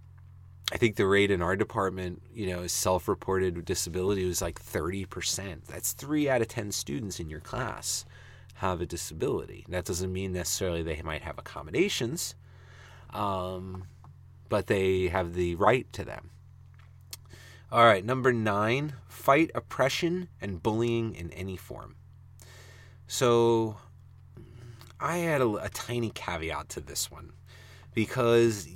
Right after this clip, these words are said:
this part, if it, if you end up doing a lot of this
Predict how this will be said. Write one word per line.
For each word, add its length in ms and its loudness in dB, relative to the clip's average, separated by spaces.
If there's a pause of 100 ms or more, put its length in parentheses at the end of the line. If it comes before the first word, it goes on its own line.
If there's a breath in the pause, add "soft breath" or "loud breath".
(180)
this 440 4 (140)
part, 340 4
if 200 -6
it, 140 -2
if 220 -6
you 280 -2
end 200 0
up 160 -4
doing 280 4
a 80 4
lot 320 2
of 220 -2
this 580 0